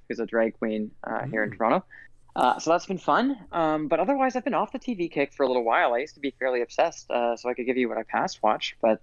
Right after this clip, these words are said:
Speaker 1: uh, it's been a little
Speaker 2: No,
Speaker 1: while.
Speaker 2: no, no. That was, that was perfect. That hits all the boxes for answers, which is I don't watch much and Barry. Very, <laughs> very common
Speaker 1: <laughs>
Speaker 2: answers.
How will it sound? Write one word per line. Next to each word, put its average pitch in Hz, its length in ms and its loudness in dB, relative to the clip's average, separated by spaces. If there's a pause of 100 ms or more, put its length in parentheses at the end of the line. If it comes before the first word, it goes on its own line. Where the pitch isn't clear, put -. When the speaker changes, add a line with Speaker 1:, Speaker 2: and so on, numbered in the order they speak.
Speaker 1:
uh, 113 160 2
it's 113 140 -4
been - 140 -4
a 165 40 0
little 160 160 2
Speaker 2:
No, 117 60 4
Speaker 1:
while. 120 100 2
Speaker 2:
no, 156 140 -6
no. 127 240 -6
That 120 160 -6
was, 127 160 -8
that 135 100 -8
was 135 120 -6
perfect. 113 460 -10
That 127 200 -10
hits 135 220 -2
all 113 180 -6
the 113 100 -6
boxes 98 560 -10
for 110 240 -8
answers, 123 520 -14
which 117 200 -12
is 104 320 -12 (300)
I 107 80 -8
don't 120 160 0
watch 127 300 -4
much 135 280 -2
and 107 240 -12
Barry. 107 500 -8 (220)
Very, 113 260 -6 (220)
<laughs> - 180 -4 (120)
very 127 140 2
common - 420 -2
Speaker 1:
<laughs> - 360 2
Speaker 2:
answers. - 800 -2